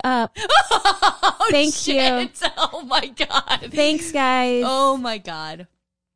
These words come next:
Speaker 1: How
Speaker 2: Well,
Speaker 1: dare you?
Speaker 2: Yeah, that's what I said. I was like, "You better
Speaker 1: <laughs>
Speaker 2: start fix-," So this morning,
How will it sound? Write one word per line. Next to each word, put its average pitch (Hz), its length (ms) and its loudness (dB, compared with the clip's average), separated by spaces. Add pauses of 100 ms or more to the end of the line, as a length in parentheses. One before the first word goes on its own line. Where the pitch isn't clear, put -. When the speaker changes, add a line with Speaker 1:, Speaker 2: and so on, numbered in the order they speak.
(240)
Speaker 1:
How 226 140 -6 (320)
Speaker 2:
Well, 180 80 -8 (200)
Speaker 1:
dare 185 560 -4 (280)
you? 185 360 -10
Speaker 2:
Yeah, 196 260 -12 (380)
that's 233 160 -20
what 190 100 -12
I 202 100 -10
said. - 280 -10 (120)
I 392 80 -6
was 202 120 -8
like, - 200 0
"You 202 80 -4
better 262 260 -2
Speaker 1:
<laughs> - 0 -
Speaker 2:
start 208 300 -4
fix-," 294 520 -8
So 240 120 -4
this 226 220 -8
morning, 214 520 -8